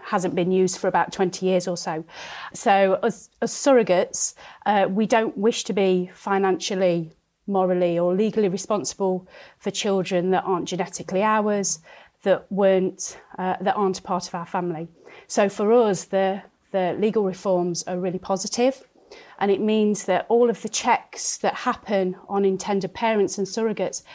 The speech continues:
happen before conception, which is a really positive thing, because at the moment they happen after baby's born, which is way too late and doesn't offer the protections for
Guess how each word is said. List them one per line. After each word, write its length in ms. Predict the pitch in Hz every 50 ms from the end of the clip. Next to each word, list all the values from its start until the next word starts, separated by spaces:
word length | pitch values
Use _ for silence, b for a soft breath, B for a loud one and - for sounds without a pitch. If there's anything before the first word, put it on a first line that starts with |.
| B B B
happen 400 | - 226 214 - - 220 202 202
before 280 | 190 190 - 202 190 185
conception, 640 | 190 - 190 185 - 185 - - - - 165 165 170 - _ B B B B B B B
which 220 | 208 220 - -
is 80 | 208 202
a 40 | 202
really 240 | 202 202 202 202 190
positive 460 | - - 196 165 170 - - 165 -
thing, 340 | - - 170 165 170 170 -
because 220 | - - 214 190 226
at 60 | -
the 80 | 226 226
moment 460 | 240 247 233 240 214 196 185 180 -
they 100 | 202 190
happen 340 | - - 208 - - 208 196
after 240 | - 190 - - 196
baby's 340 | - 180 175 170 - 170 -
born, 320 | - 180 175 175 175 165 165 B B B B B B
which 220 | 190 190 - -
is 100 | 190 175
way 160 | 214 214 208
too 220 | 202 - - 185 165
late 460 | 175 160 - - - - _ - - B B B B B B
and 280 | - 180 196 196 185 -
doesn't 320 | - 233 214 180 190 196 196
offer 280 | - 202 - - 190
the 80 | 170 185
protections 880 | - - - - - - - - - - - 190 175 185 180 170 -
for 480 | - - - 185 180 180 175 175 175